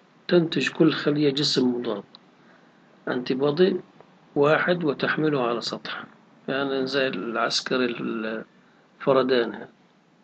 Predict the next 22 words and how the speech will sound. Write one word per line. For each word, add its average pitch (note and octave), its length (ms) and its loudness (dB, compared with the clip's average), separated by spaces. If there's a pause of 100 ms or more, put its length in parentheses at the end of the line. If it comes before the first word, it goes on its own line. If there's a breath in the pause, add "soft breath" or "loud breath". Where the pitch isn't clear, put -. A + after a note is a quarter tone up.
(640 soft breath)
عندما G3 340 4
تصادف E3+ 560 4
الخلية D#3+ 440 2
البي C#3 220 0
سيلز C3+ 480 -2
المستضدة C3 800 0
والباثوجينز B2+ 800 -2
المطابق C#3+ 600 0
للجسم B2 440 -2
المضاد B2+ 420 0
الموجود B2+ 440 -2
على B2 160 -2
سطحها، D#3+ 520 -2 (1040 loud breath)
فإنها D#3 460 2
تنشط D#3 640 2
وتتوالد C#3 720 0
سريعًا C#3+ 500 0
لتنتج C#3 640 0
العديد B2+ 440 0
من C3 120 0
الخلايا C3+ 380 0
المشابهة، A#2+ 600 -4